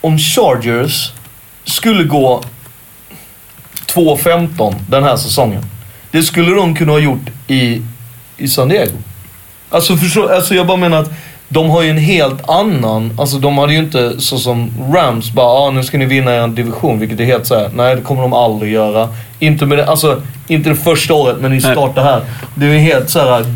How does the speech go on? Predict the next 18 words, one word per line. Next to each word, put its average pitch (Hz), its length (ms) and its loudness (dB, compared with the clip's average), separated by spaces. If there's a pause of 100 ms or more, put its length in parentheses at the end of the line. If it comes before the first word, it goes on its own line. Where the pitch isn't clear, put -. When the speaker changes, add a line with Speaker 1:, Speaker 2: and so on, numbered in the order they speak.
Speaker 1:
galet 151 580 0
höga 139 560 0 (360)
förväntningar, 123 720 0 (400)
eh, 135 100 0 (440)
där 143 80 2
jag 139 160 0
tycker 131 300 -2
att 120 120 -2
Chargers 131 480 0
gör 147 220 2
ju, 123 80 -2
de 139 240 0
har 165 80 2
ju 220 40 0
verkligen 117 440 -2
tittat - 580 -2
och 131 60 -2
bara 110 280 2